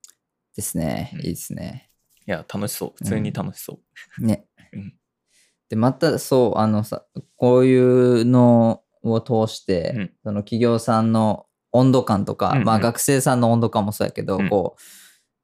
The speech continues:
Speaker 1: 乗り合うなとか、そういうことが、
Speaker 2: うん。
Speaker 1: 多分徐々にこう、肌感で分かってくるみたいな、
Speaker 2: そうね。うん。
Speaker 1: その感じ
Speaker 2: うん。
Speaker 1: と、さっき言ったあの、業務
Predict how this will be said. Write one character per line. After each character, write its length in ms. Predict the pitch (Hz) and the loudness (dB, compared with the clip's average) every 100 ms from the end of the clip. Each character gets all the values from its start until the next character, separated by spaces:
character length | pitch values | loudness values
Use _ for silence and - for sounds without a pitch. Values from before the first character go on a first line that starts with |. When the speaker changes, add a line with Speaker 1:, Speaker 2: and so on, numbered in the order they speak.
| - | -2
Speaker 1:
乗 120 | 123 | 2
り 140 | 123 123 | 4 4
合 120 | 117 | 4
う 80 | 117 | 2
な 240 | 113 110 | 2 2
と 100 | 107 | 0
か、 140 | 98 101 | -6 -6
そ 200 | - 104 | -2 0
う 60 | |
い 80 | 104 | 0
う 60 | 101 | -2
こ 120 | 101 | -2
と 140 | 104 | -2
が、 180 | 98 92 | 0 -2
Speaker 2:
う 20 | |
ん。 20 | 90 | -2
Speaker 1:
多 140 | 101 | -2
分 220 | 95 101 | -2 0
徐 120 | 113 | 0
々 120 | 107 104 | 0 0
に 140 | 92 | -2
こ 380 | - 82 71 - | -4 -4 -4 -10
う、 20 | |
肌 260 | - 101 101 | -6 -2 -2
感 240 | 101 98 | 0 0
で 80 | 95 | 0
分 160 | 95 - | -2 -2
か 60 | 92 | -8
っ 120 | _ | _
て 120 | - | -10
く 120 | - | -8
る 80 | - - 92 | -4 -4 -4
み 140 | 104 | -6
た 140 | 107 85 | -2 -2
い 40 | |
な、 120 | 92 | -2
Speaker 2:
そ 40 | 98 | -2
う 20 | |
ね。 40 | |
う 40 | - | -2
ん。 20 | |
Speaker 1:
そ 140 | - | -2
の 400 | 104 101 101 92 _ _ _ _ _ | -2 0 -2 -4 _ _ _ _ _
感 260 | - 104 101 | -2 2 2
じ 260 | 98 135 _ _ | 0 -6 _ _
Speaker 2:
う 80 | 104 | -6
ん。 180 | 90 _ _ _ | -6 _ _ _
Speaker 1:
と、 320 | 117 104 92 | 0 2 0
さ 160 | - 120 | -2 -4
っ 120 | - | -4
き 100 | 110 | -2
言 100 | 95 | -2
っ 20 | |
た 200 | - 95 | -2 -2
あ 60 | 92 | 0
の、 340 | 95 95 92 _ _ _ _ - _ | -2 -2 -4 _ _ _ _ -20 _
業 280 | 120 139 151 | 2 4 4
務 300 | 156 147 | 4 2